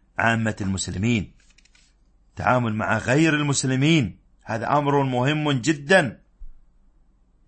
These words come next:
لا بد أن نفقه أمور ديننا، نعرف كيف نتعامل مع الناس، نتعامل، كيف نتعامل مع المخطئ والمخالف.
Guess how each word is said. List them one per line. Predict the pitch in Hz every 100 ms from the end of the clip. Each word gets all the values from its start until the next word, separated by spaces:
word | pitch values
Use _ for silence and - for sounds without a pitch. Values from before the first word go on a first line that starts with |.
| _ _ -
لا | 113
بد | 101 104 107
أن | 110 120
نفقه | 156 - 147 127
أمور | 123 123 117 107
ديننا، | 95 110 110 104 107 104 - _ _ _ _ _ _ _ _ _ _ _ -
نعرف | 117 113 135 107
كيف | - 135 120
نتعامل | 120 107 98 110 123 117 113 110
مع | 101 107
الناس، | 104 120 127 - - - - _ _ _ _ _ _ _ _ _
نتعامل، | - 92 87 117 120
كيف | 107 143 156 147
نتعامل | 143 135 120 143 139 135
مع | 120
المخطئ | 123 113 156 - 185 151 -
والمخالف. | 110 110 113 104 123 143 143 131 -